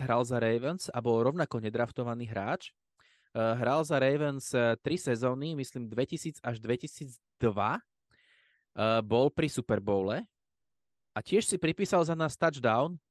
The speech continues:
a dokonca v playoff. A on je, bol ale teda safety, čo znamená, že ten touchdown nie je až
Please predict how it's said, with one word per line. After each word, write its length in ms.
a 80
dokonca 560
v 160
playoff. 480
A 160
on 160
je, 80
bol 160
ale 160
teda 240
safety, 400
čo 160
znamená, 400
že 80
ten 400
touchdown 480
nie 240
je 80
až 100